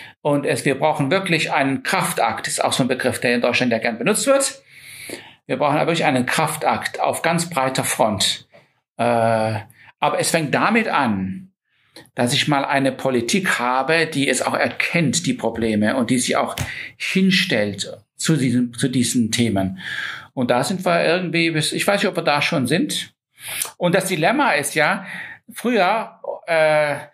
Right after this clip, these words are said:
mit den Reformen Agenda zwanzig zehn waren es die hohe Arbeitslosenquote, die die Regierung gezwungen hat, was zu tun. Die werden wir diesmal ja gar nicht sehen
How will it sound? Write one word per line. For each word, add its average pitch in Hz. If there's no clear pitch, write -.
mit 160
den 165
Reformen 180
Agenda 139
zwanzig 147
zehn 226
waren 160
es 151
die 156
hohe 156
Arbeitslosenquote, 160
die 139
die 147
Regierung 151
gezwungen 226
hat, -
was 151
zu 160
tun. 156
Die 185
werden 190
wir 185
diesmal 196
ja 180
gar 165
nicht 160
sehen 127